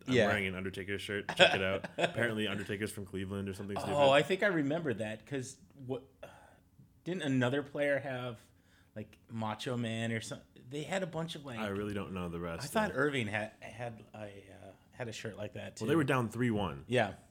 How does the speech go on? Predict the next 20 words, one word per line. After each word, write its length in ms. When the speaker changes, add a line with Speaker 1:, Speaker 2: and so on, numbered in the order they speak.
Speaker 1:
So, 360
and 120
it 40
was 120
like, 260
this 180
was 140
a 80
turn 400
for 120
him, 260
and 80
he 80
was 100
like, 180
"Let's 140
get 220
them, 260
you 100
know, 100